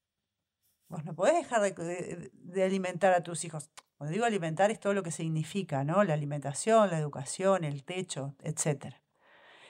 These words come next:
Entonces, muchas veces, como tengo un caso conocido, eso se, se va transfiriendo, por ejemplo, no solo a su esposa, sino a los hermanos de la esposa que la ayudan.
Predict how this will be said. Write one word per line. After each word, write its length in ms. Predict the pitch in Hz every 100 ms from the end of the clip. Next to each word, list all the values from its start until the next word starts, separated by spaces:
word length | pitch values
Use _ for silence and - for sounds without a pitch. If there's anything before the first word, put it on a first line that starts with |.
| _
Entonces, 260 | - 208 220
muchas 360 | 277 330 320
veces, 400 | 320 311 - 202
como 240 | - 160 160
tengo 200 | 196 220
un 120 | 214
caso 260 | 226 233
conocido, 580 | 240 247 277 - 220 254 - - - -
eso 420 | 311 311 220 208
se, 360 | - - 214 -
se 200 | - 202
va 220 | 233 247
transfiriendo, 1040 | 233 214 214 - 220 233 311 277 196 180
por 120 | 180
ejemplo, 440 | 208 - 254 247 208
no 120 | 247
solo 220 | 254 311
a 60 | 285
su 100 | 247
esposa, 540 | 226 - 311 294 226
sino 360 | 208 247 285 -
a 80 | 226
los 180 | 233 247
hermanos 340 | 240 269 311
de 60 | 285
la 80 | 214
esposa 300 | - 254 262
que 60 |
la 100 | 202
ayudan. 600 | 185 - 277 170 139 135